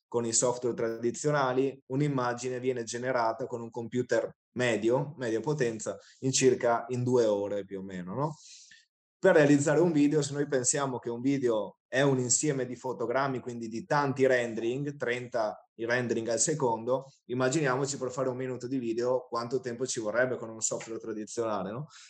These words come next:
Mentre noi con questo software riuscivamo in un paio di giornate a realizzare un video. La difficoltà stava appunto nel fatto che, eh, per i video, eh, tu dovevi costruire l'edificio, la stanza,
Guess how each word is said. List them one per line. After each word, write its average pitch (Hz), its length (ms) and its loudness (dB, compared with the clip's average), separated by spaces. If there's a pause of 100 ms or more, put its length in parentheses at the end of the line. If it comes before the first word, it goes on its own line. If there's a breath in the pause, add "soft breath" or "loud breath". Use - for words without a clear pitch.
(100)
Mentre 175 400 4
noi 160 220 4
con 143 120 2
questo 131 220 0
software 156 460 -2
riuscivamo 131 680 0
in 131 260 -4
un 110 400 -12
paio 135 260 8
di 123 140 2
giornate 147 720 -2 (200)
a 139 100 4
realizzare 139 480 6
un 117 120 0
video. 95 420 -4 (640)
La 139 140 4
difficoltà 135 720 4
stava 123 280 0
appunto 123 340 -2
nel 139 160 -2
fatto 135 380 -2
che, 131 320 -2 (460 soft breath)
eh, 117 420 2
per 135 220 4
i 151 100 4
video, 127 720 -2 (180)
eh, 117 320 -4
tu 135 220 4
dovevi 135 640 4
costruire 127 1080 0
l'edificio, 127 640 -2
la 123 120 0
stanza, 123 800 -4